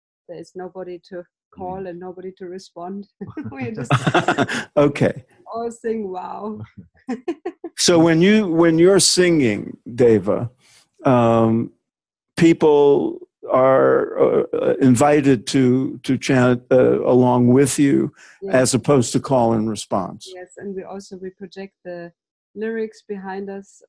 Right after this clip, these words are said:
Speaker 1: on the stage so people can see and, and follow very easily.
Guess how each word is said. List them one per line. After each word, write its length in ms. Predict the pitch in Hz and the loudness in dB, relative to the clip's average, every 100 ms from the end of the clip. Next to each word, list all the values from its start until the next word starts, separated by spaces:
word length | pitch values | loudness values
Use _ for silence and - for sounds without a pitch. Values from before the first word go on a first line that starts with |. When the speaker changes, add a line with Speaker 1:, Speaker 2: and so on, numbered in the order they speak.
| - | -20
Speaker 1:
on 180 | 180 175 | -18 -18
the 80 | 180 | -20
stage 420 | - 180 180 185 | -20 -16 -16 -16
so 300 | - - 175 _ | -20 -20 -20 _
people 240 | 190 _ 175 | -20 _ -20
can 220 | 185 175 170 | -16 -16 -16
see 400 | _ 202 196 190 | _ -16 -12 -12
and, 240 | 165 165 - | -12 -14 -16
and 200 | - 175 _ | -20 -20 _
follow 260 | 175 170 | -18 -16
very 280 | 165 180 196 165 | -16 -14 -12 -14
easily. 420 | 175 180 170 | -14 -14 -16